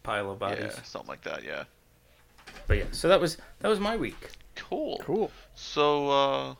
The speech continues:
Speaker 2: so what are we talking about today, guys?
Speaker 3: So we're talking about, uh, the eight hundred pound gorilla in the room, uh, that probably every podcast, YouTube channel, everything on earth is talking about with regards to the hobby, and that would be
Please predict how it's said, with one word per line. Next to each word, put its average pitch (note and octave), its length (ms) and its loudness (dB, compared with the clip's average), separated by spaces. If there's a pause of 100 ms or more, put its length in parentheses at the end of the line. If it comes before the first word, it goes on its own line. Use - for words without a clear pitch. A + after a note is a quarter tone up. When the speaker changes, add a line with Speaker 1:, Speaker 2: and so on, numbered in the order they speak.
(100)
Speaker 2:
so - 180 -12
what D#3+ 140 0
are C#4 60 -2
we A3+ 80 -2
talking - 340 6
about A2 220 0
today, G#2+ 240 -4
guys? A2 340 -4 (1500)
Speaker 3:
So C#3+ 120 -2
we're B2+ 60 4
talking D#3+ 220 4
about, C#3+ 400 2
uh, D3 400 6
the C3+ 300 2
eight D#3 180 0
hundred D3 240 0
pound C#3+ 340 -2
gorilla C3+ 380 0
in B2 160 -2
the A#2+ 80 -2
room, B2+ 560 -4
uh, A#2 300 -4
that A2+ 200 -8
probably B2+ 480 -2
every C3 460 -2
podcast, B2 720 0 (220)
YouTube C3 400 -8
channel, B2 400 -4
everything B2 420 -4
on A#2 160 -4
earth A#2+ 240 -4
is A#2+ 100 -8
talking A2+ 380 -6
about A#2 500 -6
with A2 220 -12
regards A2+ 360 -4
to B2 100 -12
the A2 100 -10
hobby, A#2+ 380 -2
and A2+ 100 -6
that C3+ 140 -6
would D3+ 120 -6
be B2+ 300 -4